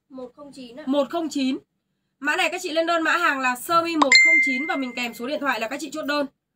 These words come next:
Speaker 2: Sơ mi một không chín hàng Quảng Châu kiểu như em thì chân, à, gì áo của nó sẽ co giãn hết, tất cả đều co giãn các chị đẹp nhá. Chân váy của C V bốn, ôi đẹp nhờ. Chân này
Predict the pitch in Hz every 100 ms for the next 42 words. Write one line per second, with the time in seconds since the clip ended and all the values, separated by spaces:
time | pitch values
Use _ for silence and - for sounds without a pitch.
0 | _ _ _ - 320 330 294 240 311 320
1 | 294 262 330 277 208 196 311 302 240 208
2 | 233 302 277 226 - - - _ 330 320
3 | 262 247 247 220 233 247 311 226 262 -
4 | 311 277 269 381 - 359 240 214 220 262
5 | 269 269 311 370 302 233 240 302 - _
6 | _ 320 320 269 285 - 302 294 302 247
7 | 233 302 240 220 220 220 208 208 208 202
8 | - _ _ _ _ _ _ 277 262 240